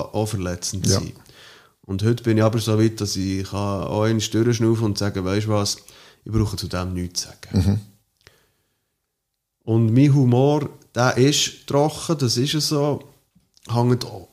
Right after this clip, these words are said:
Speaker 1: auch nachher damit zusammen, dass es halt aus dem Rückhalt irgendeinen Spruch kannst machen und so. Und da gibt's eben Leute, wie du jetzt beschrieben hast, was, wo, wo dann überrascht sind.
Speaker 2: Mhm.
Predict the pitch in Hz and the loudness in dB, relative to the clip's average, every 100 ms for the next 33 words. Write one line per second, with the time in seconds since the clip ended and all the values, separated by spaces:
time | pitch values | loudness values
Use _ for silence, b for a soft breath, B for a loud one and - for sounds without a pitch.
0 | _ - 135 147 147 156 139 143 143 156 | _ -2 2 4 4 2 4 2 2 0
1 | 147 131 113 - 120 123 131 120 117 120 | 2 0 -2 -2 0 -2 -2 -4 -2 -2
2 | 135 - 123 127 127 - 123 120 110 117 | -2 -4 -2 -2 -4 -4 -4 -2 -2 -2
3 | 117 - 104 107 120 113 110 101 - 101 | -2 -4 -2 0 0 -6 -4 -6 -6 -8
4 | 101 92 101 104 95 107 107 - - 107 | -6 -4 -2 -4 -4 -6 -6 -6 -6 -6
5 | 101 120 151 - - - 110 104 - - | -4 -4 -4 -12 -18 -12 -10 -10 -8 -4
6 | 127 - 107 117 123 127 123 104 101 - | -4 -4 -6 -4 0 -2 -2 -6 -8 -10
7 | 67 57 - - _ - 101 110 131 117 | -14 -18 -20 -20 _ -16 -6 0 2 2
8 | 113 135 202 - - - 135 101 - 104 | 0 -2 -4 -6 -6 -4 -6 -2 2 4
9 | 117 | 2